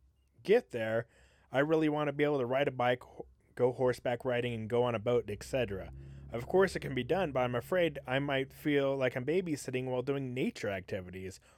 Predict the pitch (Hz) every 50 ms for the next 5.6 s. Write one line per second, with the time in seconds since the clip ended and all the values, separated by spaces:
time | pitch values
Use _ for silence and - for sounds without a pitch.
0 | _ _ - - 117 123 135 139 143 147 143 143 139 127 120 117 135 170 202 202
1 | 160 143 135 - - - _ _ _ _ _ _ _ _ - 113 110 110 107 104
2 | 98 98 98 98 104 104 _ _ _ _ _ _ _ _ _ _ _ _ _ _
3 | _ _ _ _ _ _ _ _ _ _ _ _ _ _ _ _ _ - 120 123
4 | 131 127 - - 175 165 139 120 120 - - 196 254 277 185 139 131 - - 120
5 | 117 117 127 127 127 131 131 135 147 147 -